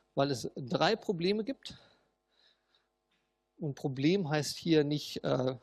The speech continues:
da ist was doof dran, sondern Problem heißt hier im Sinne von Fragestellung.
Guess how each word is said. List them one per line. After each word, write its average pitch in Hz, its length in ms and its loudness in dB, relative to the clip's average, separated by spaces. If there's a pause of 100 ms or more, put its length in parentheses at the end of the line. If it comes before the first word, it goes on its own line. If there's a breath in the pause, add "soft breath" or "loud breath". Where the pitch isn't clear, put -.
(160)
da - 100 0
ist - 200 -4
was 135 200 -6
doof 151 260 0
dran, 208 320 -2
sondern 143 280 -2
Problem 151 400 0
heißt 151 260 -2
hier 156 160 2
im 147 100 -2
Sinne 147 220 -2
von 135 200 -8
Fragestellung. 180 920 -2